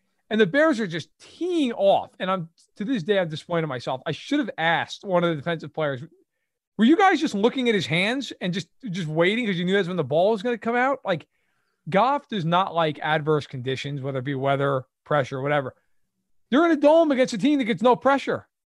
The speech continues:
he's just gonna stand back there and play pitch and catch. I, I think they are going to light them up this weekend. And I think you're gonna start getting the questions. Is Seattle good enough to win and win significantly? Because that defense is just killing them. Offensively, they're great. No one's arguing that.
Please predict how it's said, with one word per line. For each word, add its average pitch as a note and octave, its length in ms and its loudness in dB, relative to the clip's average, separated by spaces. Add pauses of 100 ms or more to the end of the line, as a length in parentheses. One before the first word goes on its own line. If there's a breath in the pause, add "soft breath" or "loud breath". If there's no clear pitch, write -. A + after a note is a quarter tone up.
he's B3 260 2
just B3 200 -2
gonna C4 140 2
stand B3 280 0
back B3+ 280 2
there G#3+ 140 2
and F3+ 80 0
play G#3 120 0
pitch A#3 280 -6
and G#3 100 -8
catch. G3+ 340 0
I, D#3+ 240 -4
I F#3 120 4
think G3+ 120 2
they F3+ 120 4
are D3+ 80 2
going D3 220 -4
to C#3 100 -12
light C3 460 -4 (120)
them B2 280 -6
up - 280 -12 (100)
this - 140 -20
weekend. A2+ 320 -12
And D3+ 180 0
I G#3 160 4
think F3+ 120 -4
you're E3+ 100 0
gonna E3 140 0
start D#3 180 -4
getting D3+ 140 -2
the C#3 40 -12
questions. B2 520 -6 (400)
Is G3 180 -2
Seattle G3 380 4
good E3+ 160 0
enough E3 240 -2
to D3 80 -6
win D3 520 -2 (240)
and E3 220 -4
win E3 140 0
significantly? D3 960 -4 (420)
Because F3+ 220 2
that F3 140 2
defense F#3+ 460 0
is C#3 80 -8
just - 180 -14 (100)
killing D#3 320 -4
them. F2 180 -14
Offensively, F3 540 0
they're A2+ 100 -6
great. D3 380 -2
No F3 100 2
one's D#3+ 160 2
arguing C3+ 320 -2
that. C3 280 -4